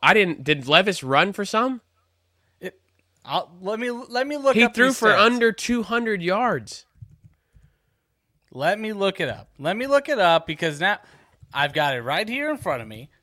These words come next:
Speaker 1: Maybe I'm way wrong. Maybe my brain is, is exhausted, but I don't think he threw for two hundred yards against Houston. I think it was as
Speaker 2: I
Speaker 1: close as you can possibly get.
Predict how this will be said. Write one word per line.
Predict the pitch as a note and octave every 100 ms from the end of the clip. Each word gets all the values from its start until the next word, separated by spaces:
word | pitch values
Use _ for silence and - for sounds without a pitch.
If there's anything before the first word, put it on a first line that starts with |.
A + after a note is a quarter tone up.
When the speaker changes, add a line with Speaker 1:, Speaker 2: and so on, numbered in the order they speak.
| _ _ _ _
Speaker 1:
Maybe | C#3+ F3+ F#3+ D#3
I'm | C#3+ D3
way | C3 C3
wrong. | B2+ A2 G#2 F2+ _ _
Maybe | B2 C3+ D3
my | C#3 B2+
brain | G#2+ A#2 A2+ G#2 G2 -
is, | A2 - _ _ _ _ _
is | A2+ G#2 G2 - _ _ _ _
exhausted, | B2 G2 F#2+ B2 F#2+ - - F2+ -
but | A2+
I | C3
don't | F#3+ D#3+
think | C3+ A#2+
he | C#3
threw | C3 C#3+
for | -
two | C#3+ D#3
hundred | D#3 D#3+ D#3
yards | F3+ D#3
against | G#2 G2+ -
Houston. | C#2+ - - _ _ _ _ _ _ _ _ _ _
I | C3+
think | E3+ D#3+
it | D3+
was | D3
as | G#3+
Speaker 2:
I | C4
Speaker 1:
close | C#4 E3+ E3+
as | D3+ C#3
you | D3+
can | C#3
possibly | A#2+ C#3 B2+ B2 A#2
get. | A2 D3 F#3+ -